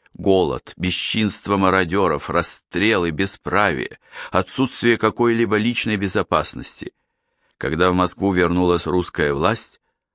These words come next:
она застала жуткую картину. Вот как её описал мемуарист.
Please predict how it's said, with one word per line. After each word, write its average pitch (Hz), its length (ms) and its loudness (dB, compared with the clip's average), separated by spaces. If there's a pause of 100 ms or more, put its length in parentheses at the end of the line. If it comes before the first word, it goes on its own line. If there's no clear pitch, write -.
она 92 300 0
застала 104 520 2
жуткую 113 500 -2
картину. 90 600 -4 (720)
Вот 139 280 0
как 131 260 0
её 113 220 4
описал 98 540 0
мемуарист. 92 920 0